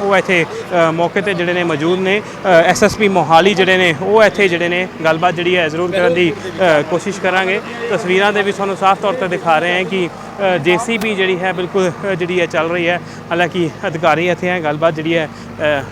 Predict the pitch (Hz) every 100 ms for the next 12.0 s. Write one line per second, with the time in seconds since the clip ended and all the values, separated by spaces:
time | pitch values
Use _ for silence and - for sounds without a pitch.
0 | - 180 170 175 165 170 180 147 170 175
1 | - - - - - - - - 190 220
2 | 208 208 185 - 226 - 180 214 214 226
3 | 208 202 175 170 190 175 240 226 - -
4 | 226 190 - 202 202 190 - - 185 196
5 | 233 202 - - 185 180 202 185 185 175
6 | 147 - 170 170 170 165 175 165 175 180
7 | 175 185 196 170 175 196 175 185 175 170
8 | - - - 196 170 196 220 208 - 196
9 | 180 180 170 185 - 180 175 175 160 175
10 | 165 170 196 196 196 185 - - - 214
11 | 180 185 - 220 202 196 185 185 170 180